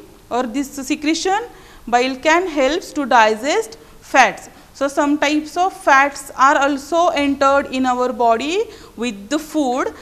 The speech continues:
and that fats are going to digested by, digest by this bile. Then next part, it is a pancreas. So, pancreas, uh, it is here, you can see the below the stomach. So, pancreas is a large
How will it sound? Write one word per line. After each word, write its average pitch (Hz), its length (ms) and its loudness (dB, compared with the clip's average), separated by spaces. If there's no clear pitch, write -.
and 214 200 -6
that 240 220 2
fats 285 500 2
are 381 120 2
going 277 360 -2
to 262 120 -4
digested 240 920 -2
by, 208 280 2
digest 220 720 -2
by 220 200 2
this 339 360 -2
bile. 214 380 0
Then 302 220 4
next 302 340 0
part, 339 280 8
it 302 80 -2
is 330 140 -4
a 381 60 -4
pancreas. 269 800 0
So, - 160 -10
pancreas, 285 760 2
uh, 339 360 2
it 254 180 -8
is 302 220 -2
here, 302 340 2
you 302 120 -4
can 294 240 -2
see 330 360 -4
the 247 40 -8
below 277 380 2
the 349 140 -2
stomach. 320 580 2
So, 330 280 -2
pancreas 302 600 2
is 320 140 -4
a 320 80 2
large 285 560 6